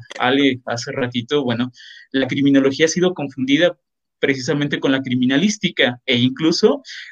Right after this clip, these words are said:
se ha des-, dicho que la criminología es una rama del derecho penal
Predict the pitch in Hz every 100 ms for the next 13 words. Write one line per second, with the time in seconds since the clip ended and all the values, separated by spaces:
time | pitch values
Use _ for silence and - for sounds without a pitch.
0 | - - - 139 147 131 156 202 208 -
1 | 151 147 190 185 147 135 135 123 127 127
2 | 123 123 123 156 202 214 - 151 156 -
3 | 196 151 156 208 185 131 139 139 127 131
4 | 139 165